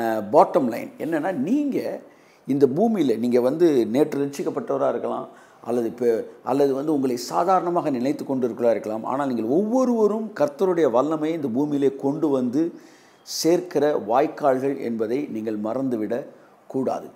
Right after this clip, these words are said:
பாருங்க, ஒரு பெரிய ஆறு வருகிறது, நதியிலிருந்து ஆறு பிரிகிறது. ஆறு என்ன செய்யுது? பல நகரங்களை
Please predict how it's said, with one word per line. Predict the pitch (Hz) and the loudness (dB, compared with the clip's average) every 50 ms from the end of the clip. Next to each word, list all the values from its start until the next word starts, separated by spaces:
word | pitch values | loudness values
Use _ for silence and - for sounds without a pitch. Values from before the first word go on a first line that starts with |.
| - - - _ | -20 -20 -20 _
பாருங்க, | - 135 151 165 156 143 | 0 0 0 2 2 2
ஒரு | 120 - | 0 2
பெரிய | - - 175 214 226 220 175 | -2 -2 -2 0 2 4 4
ஆறு | 131 139 160 185 185 175 | 6 6 6 4 4 4
வருகிறது, | 160 143 143 131 127 120 120 120 127 156 185 185 - - - - - - _ _ _ _ _ _ _ _ _ _ _ _ _ - 113 120 | 2 2 2 2 2 0 0 0 -2 -2 -2 -6 -6 -12 -20 -20 -20 -20 _ _ _ _ _ _ _ _ _ _ _ _ _ -8 -4 0
நதியிலிருந்து | 127 151 160 190 190 180 170 170 170 151 | 0 2 0 0 0 0 0 0 2 4
ஆறு | 135 120 131 160 175 165 147 | 4 4 6 4 2 2 0
பிரிகிறது. | - - 135 135 131 131 117 110 98 113 139 160 151 - - | -2 -2 -2 0 2 2 2 0 0 -2 -4 -6 -6 -8 -10
ஆறு | - 123 151 208 220 202 180 | -8 -4 0 0 2 2 2
என்ன | 160 151 151 147 151 | 0 -2 -4 -4 -4
செய்யுது? | 147 139 147 156 | -4 -2 -2 -4
பல | 156 - 131 143 160 160 | -4 -4 -4 -4 -2 -2
நகரங்களை | 147 127 127 131 143 170 233 247 254 247 226 214 180 180 175 139 110 - - | -2 -2 -4 -4 -2 -2 0 0 0 0 0 0 0 2 0 0 -2 -4 -8